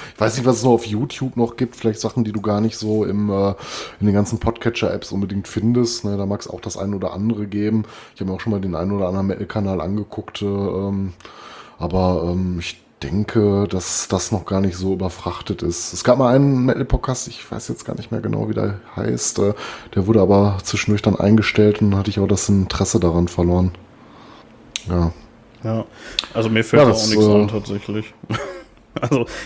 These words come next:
Speaker 2: ja, es gibt welche, ne?
Speaker 1: <laughs>
Speaker 2: Klar, also natürlich gibt's welche. Da wär's vermessen zu sagen, wir sind die Einzigen, so. Das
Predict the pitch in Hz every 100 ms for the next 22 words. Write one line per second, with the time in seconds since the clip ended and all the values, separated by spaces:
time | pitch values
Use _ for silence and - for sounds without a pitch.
0 | 143 98 113 - 113 107 101 110 101 110
1 | 135 - 135 101 90 98 98 104 64 92
2 | 104 113 - - - 101 98 101 107 -
3 | 110 107 - 113 107 101 107 110 107 -
4 | 101 107 98 90 104 - 85 90 90